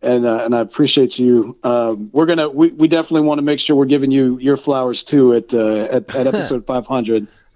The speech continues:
Speaker 1: But let me just say, let me just say to you, man, and I, I really, I've, I've been thinking about this a lot. I thought about it a lot when I called you up to tell you, and, and before that and after it, it's just been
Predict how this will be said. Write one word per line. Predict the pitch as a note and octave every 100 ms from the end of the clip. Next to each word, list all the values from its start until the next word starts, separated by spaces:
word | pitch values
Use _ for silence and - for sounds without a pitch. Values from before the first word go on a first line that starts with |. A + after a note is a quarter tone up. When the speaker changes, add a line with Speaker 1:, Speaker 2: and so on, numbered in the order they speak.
| - -
Speaker 1:
But | E3
let | F3 G#3
me |
just | G3 F#3
say, | - F3 D#3
let | D#3 G3+
me |
just | F#3+ E3+
say | - E3+
to | D3
you, | D3
man, | C3 B2 A#2+ A2 _ _ _ _
and | - C#3+ C3 B2 - -
I, | D3+
I | D#3
really, | D#3 E3 F3+ F3+ E3 C#3 _ _ _ _ _ _ -
I've, | D3+ D3
I've | D#3 C#3
been | D#3+ D3
thinking | - G3 F#3
about | E3 C#3+ C#3+
this | C#3 C3+
a |
lot. | C3 C#3 B2+
I |
thought | - D#3
about | D3+ C#3+
it |
a | C3+
lot | C3+ B2+ B2+
when | B2+ B2
I | A2+
called | A2 - C#3
you | B2 B2+
up | B2 -
to |
tell | - C#3 A#2+
you, | A2+ A2+
and, | G#2+ A2
and | - G#2+
before | G#2+ - C3
that | B2 A#2+ -
and |
after | A#2+ A#2 -
it, | A2+
it's | G#2+
just | B2+ -
been | A#2+ A#2